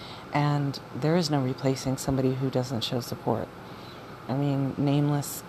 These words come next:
faceless robot. You're just, uh, just another number.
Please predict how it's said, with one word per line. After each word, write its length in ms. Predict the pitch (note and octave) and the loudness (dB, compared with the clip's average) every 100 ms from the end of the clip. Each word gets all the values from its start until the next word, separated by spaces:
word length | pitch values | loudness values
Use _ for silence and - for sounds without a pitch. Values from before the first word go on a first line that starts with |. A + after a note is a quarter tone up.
| - | -10
faceless 580 | - C#3 C3+ - C#3+ - - | 0 2 2 0 -2 -2 -4
robot. 460 | C#3+ D3 C3 B2 - - - - - - - - - | 0 2 2 0 -6 -12 -14 -14 -14 -14 -14 -14 -12
You're 180 | A#2+ C3+ | -4 -2
just, 460 | B2+ C#3 - - - | 0 -2 -4 -8 -4
uh, 120 | D2 - - - - | -4 -4 -8 -6 -2
just 260 | D3 C3 D3 | 0 0 2
another 320 | D3 C#3 C#3+ | 4 4 4
number. 320 | D3 D3+ A#2+ | 4 2 0